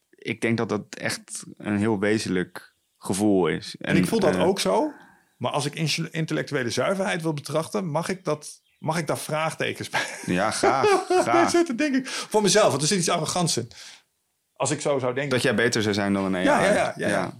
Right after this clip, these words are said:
Speaker 1: Maar, eh, misschien niet beter, maar in ieder geval anders. Wezenlijk anders.
Speaker 2: Ja.
Speaker 1: Onderdeel van een, van een, eh, ander systeem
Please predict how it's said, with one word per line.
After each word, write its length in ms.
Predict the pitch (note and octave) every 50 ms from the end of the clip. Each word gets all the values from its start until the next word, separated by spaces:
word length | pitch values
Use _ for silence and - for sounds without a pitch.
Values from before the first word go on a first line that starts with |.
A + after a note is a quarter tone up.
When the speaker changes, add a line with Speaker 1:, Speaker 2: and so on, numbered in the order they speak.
| - _ _
Speaker 1:
Maar, 300 | - A#2 A#2+ A2+ G#2+ -
eh, 220 | - G#2 F#2+ G2
misschien 320 | G#2+ G#2 A2+ A2 - - B2+
niet 120 | A2+ G2+
beter, 260 | F#2+ A#2+ B2+ B2 B2
maar 100 | G#2+ G#2
in 60 | G#2 A2
ieder 160 | B2+ - -
geval 140 | - - - -
anders. 340 | A#2 A#2 G2 - - - -
Wezenlijk 380 | - G#2+ A#2+ - - G#2 -
anders. 400 | - - F#2 F#2 F2+ F2 - - - - _ _ _
Speaker 2:
Ja. 460 | - - B2+ C3 - - - - _ -
Speaker 1:
Onderdeel 360 | - A2+ A#2+ A#2 A2 A2 G#2+
van 180 | G2+ - G#2+ G#2+
een, 300 | G#2 G#2 G2+ G2 G2+ -
van 220 | - - G#2+ G#2+ G#2
een, 280 | G2+ G2+ G2 - - -
eh, 480 | - G2 F#2 F#2+ F#2 F#2 F#2 F#2 F#2 F#2 F2+ - _ _ _ _ _ _ _ _ _ _ _ _ _ _ _ _ _ _ _ _ _ _
ander 680 | - B2+ A#2 B2 A#2+ A2 G2+ G2 G2 G2 F#2+ G2 G2 - _ _ _
systeem 680 | - - - G2+ - - A#2 A2 G2 E2+ - - -